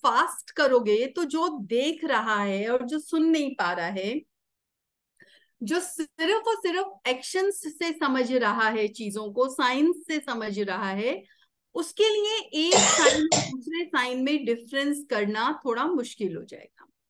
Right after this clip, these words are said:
इसलिए हम pace तो बहुत ज्यादा नहीं बढ़ा सकते actions की, समझ रहे हैं? और audio क्योंकि थोड़ा fast है और उससे हमें signs को match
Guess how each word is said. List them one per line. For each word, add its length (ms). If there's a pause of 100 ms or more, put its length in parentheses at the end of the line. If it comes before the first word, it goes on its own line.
(680)
इसलिए 240
हम 240 (320)
pace 420
तो 100
बहुत 320
ज्यादा 300
नहीं 360
बढ़ा 220
सकते 500
actions 540
की, 260 (800)
समझ 460
रहे 200
हैं? 300 (600)
और 220 (260)
audio 500
क्योंकि 400
थोड़ा 200
fast 560
है 260 (140)
और 120 (120)
उससे 380
हमें 300
signs 460
को 220
match 400